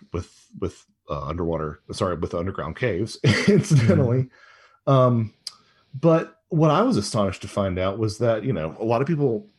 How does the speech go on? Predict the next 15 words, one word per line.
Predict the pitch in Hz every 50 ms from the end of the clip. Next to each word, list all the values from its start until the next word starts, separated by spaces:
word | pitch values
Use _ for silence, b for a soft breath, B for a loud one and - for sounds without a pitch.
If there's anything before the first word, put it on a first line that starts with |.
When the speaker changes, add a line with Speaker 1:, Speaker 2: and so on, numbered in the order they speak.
| _
Speaker 1:
a | 110
lot | 117 139 147
of | 127 104 - -
traditions | - 104 104 131 131 147 139 110
along | 107 101 98 98 98
the | 95
West | 92 101 101 101 - -
Coast | - 143 147 135 - -
talk | - 113 104 - 110
about | 98 104 90 80 82
Bigfoot | 107 104 101 - - 104 -
swimming, | - - - - 113 117 113 113 113 107 104 101 101 B B B B B B B B B 90
like, | 95 90 - -
underwater, | 113 131 127 120 107 95 87 85 110 135 123 101 85
like, | 71 78 -